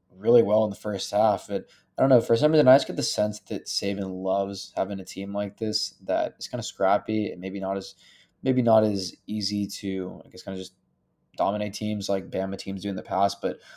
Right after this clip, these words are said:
I think overall, it's really been a big case of their defense has really, really stepped up of late, and Jermaine Burton has turned into a very, very legit receiver.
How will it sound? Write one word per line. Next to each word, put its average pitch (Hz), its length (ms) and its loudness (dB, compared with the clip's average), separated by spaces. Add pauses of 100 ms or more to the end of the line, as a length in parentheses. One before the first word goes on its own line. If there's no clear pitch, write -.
(200)
I - 40 -2
think 240 280 0 (420)
overall, 117 560 10
it's 98 140 -6
really 131 160 6
been 120 120 2
a 101 120 -2
big 104 260 -8
case 104 320 -2
of 95 320 -2
their 107 120 -4
defense 104 480 -4
has - 280 -2 (420)
really, 104 220 -6
really 104 200 -4
stepped - 340 -4
up 101 140 0
of 104 120 -4
late, 113 280 4 (100)
and 104 400 -4 (440)
Jermaine 110 360 0
Burton 117 240 4
has 101 160 -4
turned 104 200 -6
into 101 300 -4
a 98 120 -2
very, 101 320 0
very 98 520 0
legit 95 340 -8
receiver. 117 600 -2